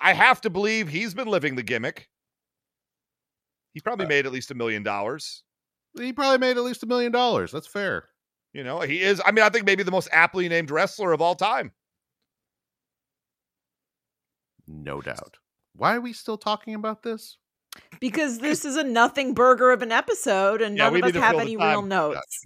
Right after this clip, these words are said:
Speaker 1: Gotcha. Well, look, here's the deal. Let me, let me, let, let's, let's roll through it here. G I Joe's doing a, a, like, an obstacle course,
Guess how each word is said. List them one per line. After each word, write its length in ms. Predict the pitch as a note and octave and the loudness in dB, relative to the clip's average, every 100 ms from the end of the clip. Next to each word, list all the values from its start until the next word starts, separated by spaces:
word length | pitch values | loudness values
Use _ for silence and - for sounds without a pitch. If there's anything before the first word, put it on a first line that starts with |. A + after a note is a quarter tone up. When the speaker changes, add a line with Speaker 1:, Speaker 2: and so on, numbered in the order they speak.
| - | -12
Speaker 1:
Gotcha. 100 | - C#4 | -4 4
Well, 100 | C4+ | 6
look, 160 | A#3 | 6
here's 200 | G#3 C4 | 6 4
the 80 | F#3+ | 4
deal. 80 | F#3 | 4
Let 120 | A3+ | 4
me, 120 | B3 | 2
let 120 | A#3 A#3 | 2 2
me, 140 | A#3 | 2
let, 180 | A#3 A#3+ | 0 2
let's, 240 | A#3+ - | 2 2
let's 200 | B3 F3+ | -4 0
roll 200 | F#3+ A3 | 4 4
through 200 | - F#3+ | 2 -4
it 80 | C3+ | -2
here. 100 | A#2+ | -4
G 180 | B2 C#4 | 0 4
I 140 | C4 | 4
Joe's 300 | E3 A3+ F#3 | 4 0 0
doing 260 | F3 G3 F3 | -2 -2 0
a, 140 | C#3+ B2 | 0 0
a, 80 | B2+ | -4
like, 140 | B2 | -2
an 60 | C#3+ | 4
obstacle 420 | F#3 - F#3+ G3 | 4 4 -4 -4
course, 420 | G3 G#3 G#3 - | 0 0 0 -2